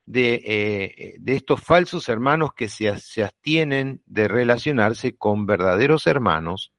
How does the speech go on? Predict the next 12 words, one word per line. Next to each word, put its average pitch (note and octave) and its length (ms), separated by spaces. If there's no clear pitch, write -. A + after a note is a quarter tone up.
¿no? C3 240
De G#2+ 80
esa A2+ 160
forma C#3 400
él G2+ 80
se, F#2+ 220
se - 460
expresaba B2+ 520
en G#2+ 80
su G2 140
apologética, F#2+ 880
¿no? C#3+ 220